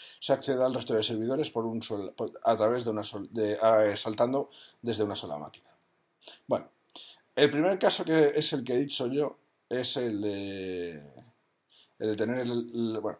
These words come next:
decíamos el tener el S S H abierto a internet. Bueno, lo primero que tendríamos que hacer es no poner el S S H en un puerto estándar. Es decir, en el puerto veintidós. ¿Por qué?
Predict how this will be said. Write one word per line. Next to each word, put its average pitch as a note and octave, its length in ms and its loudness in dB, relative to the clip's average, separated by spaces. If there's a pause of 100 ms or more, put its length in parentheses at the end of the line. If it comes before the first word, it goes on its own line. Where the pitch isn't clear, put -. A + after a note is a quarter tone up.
(120)
decíamos A#2 480 -4
el A2 60 -4
tener A2 200 -2
el A#2 60 -2
S - 240 -2
S G#2 40 0
H G#2+ 360 -2
abierto G2+ 280 0
a G2+ 40 -8
internet. - 360 -16 (720)
Bueno, - 240 -2 (260)
lo - 140 2
primero E3 180 4
que F#3+ 80 2
tendríamos F3 300 6
que C#3 80 2
hacer C#3+ 240 4
es - 320 -2 (1040)
no C3+ 460 4
poner C#3+ 400 4
el B2 100 2
S C3 160 2
S B2+ 160 2
H C3+ 260 4
en C3 80 0
un B2 120 -2
puerto A#2+ 240 -2
estándar. G2 360 -6 (640)
Es G2 160 -4
decir, F#2 260 -6
en G#2 80 -6
el G#2 120 -4
puerto A#2+ 240 2
veintidós. E2+ 640 -4 (460)
¿Por A#2+ 220 4
qué? - 360 2